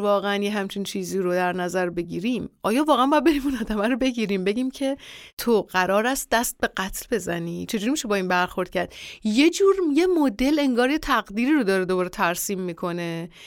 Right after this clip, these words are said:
که تو داری به سمتش حرکت می‌کنی. چجوری واقعاً اگه یه روزی بشر به این نقطه برسه، باید چیکار کنه؟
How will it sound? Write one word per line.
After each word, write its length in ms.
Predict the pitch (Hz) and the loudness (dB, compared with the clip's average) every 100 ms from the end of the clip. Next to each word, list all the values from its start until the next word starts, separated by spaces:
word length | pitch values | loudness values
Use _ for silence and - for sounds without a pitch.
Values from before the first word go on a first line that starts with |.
| - - | -8 -2
که 100 | 214 | 0
تو 120 | 294 | 2
داری 220 | 302 285 | 4 4
به 120 | 302 | 2
سمتش 460 | - 254 277 311 269 | 0 -2 -2 -2 0
حرکت 440 | 202 202 214 - | 0 0 -4 -4
می‌کنی. 180 | 185 180 | -6 -6
چجوری 280 | 233 240 339 | -2 -2 2
واقعاً 220 | 339 330 415 | 2 2 2
اگه 120 | 381 | 2
یه 100 | 294 | 2
روزی 300 | 254 220 240 | 0 -2 -4
بشر 460 | 196 214 214 226 214 | 0 0 0 -2 -6
به 120 | 214 | -6
این 140 | 214 | -6
نقطه 220 | 214 - | -6 -8
برسه، 220 | 202 202 349 | -8 -4 -4
باید 100 | 349 | -4
چیکار 380 | - 330 339 | 0 2 2
کنه؟ 380 | 320 190 180 165 | 2 -4 -4 -6